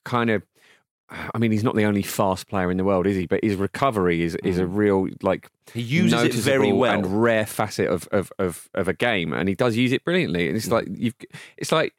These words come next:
Speaker 1: it's like Rory Delap on the wrong long throw. Do you know what I mean? You've got it. You've got it. Use it.
Speaker 2: <laughs> I forget. Yeah, you, you hear players go, "Well, if he didn't have that brilliant shot, he wouldn't be much." Yeah, but he's got it.
Speaker 1: Yeah, it's like, "Well, you only won 'cause your goalkeeper had a really good game." So, yeah, but the goalkeeper plays for the team.
Speaker 2: <laughs>
Speaker 1: He's part of the team.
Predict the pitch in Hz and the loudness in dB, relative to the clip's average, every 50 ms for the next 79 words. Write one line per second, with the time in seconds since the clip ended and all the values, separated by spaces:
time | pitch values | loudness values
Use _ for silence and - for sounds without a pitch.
0 | _ - - - 151 - 123 131 127 123 131 123 147 156 165 165 147 - 127 113 | _ -6 -2 -2 -2 0 2 2 2 2 2 2 2 2 2 0 0 -2 0 0
1 | 113 110 117 120 127 147 151 - _ 120 127 143 151 160 - - 170 170 160 127 | 2 2 2 2 2 0 0 0 _ 0 0 2 0 -2 0 2 2 4 4 4
2 | 113 - 143 147 165 - 175 175 165 151 156 214 208 - 190 151 156 - - 190 | 4 4 2 2 2 2 2 2 2 2 4 4 4 4 2 2 2 2 2 2
3 | 175 208 226 220 151 - 214 175 143 175 - 160 180 202 220 220 180 151 120 92 | 2 2 2 2 2 2 2 2 2 0 0 2 2 2 2 2 2 2 2 2
4 | 80 - _ - - - - - 285 339 330 262 - 311 285 220 269 220 254 277 | 0 -2 _ -10 -10 -8 -6 -6 -4 -2 -2 -2 0 0 0 0 0 2 2 0
5 | - - 208 190 170 170 175 180 190 180 - 180 170 185 185 180 143 - 147 135 | 2 2 2 2 4 4 4 2 2 2 0 0 2 2 2 2 2 2 0 0
6 | 113 123 117 117 113 101 117 117 139 139 131 110 120 113 120 120 - 110 104 - | 2 0 2 2 2 2 2 0 0 0 2 0 0 2 0 -2 -2 -2 0 0
7 | 123 120 110 107 98 - - 143 117 95 98 101 107 104 95 101 104 120 123 - | 2 2 2 0 0 2 2 2 2 2 2 0 -2 -2 -2 -2 0 2 0 0
8 | - - - 254 - - - 226 233 233 202 - - 269 311 359 302 165 - 151 | -2 -4 -2 -2 -2 0 0 0 2 2 0 2 2 2 4 4 2 2 2 0
9 | 151 135 135 139 202 135 123 131 139 143 143 143 135 131 123 143 160 165 131 - | 0 2 2 2 2 2 4 4 4 4 4 4 4 4 2 2 2 0 0 -2
10 | 110 82 - 110 101 95 - 107 - 104 98 92 98 92 95 85 98 - - 101 | -2 0 2 2 2 2 0 0 0 0 2 2 2 0 0 -2 -2 0 0 0
11 | 104 131 139 156 147 104 139 143 135 - 156 160 160 - 165 147 135 - - - | 0 2 2 0 0 0 0 -2 0 0 0 0 2 0 0 0 0 0 0 0
12 | - 139 139 139 131 - - 135 135 202 - - 170 160 139 - 208 196 - - | 2 2 2 2 2 2 2 2 2 0 2 0 0 0 2 2 0 0 0 0
13 | - 202 - - 480 202 - - - 453 - - - - 415 - - - - - | 0 -2 0 0 -2 -2 -2 -2 -2 -2 -2 -2 -4 -6 -6 -6 -4 -4 -4 -2
14 | - - 165 143 113 101 131 135 - - - 160 156 131 104 87 85 | 0 0 2 2 2 0 0 0 0 0 2 2 2 2 2 0 -2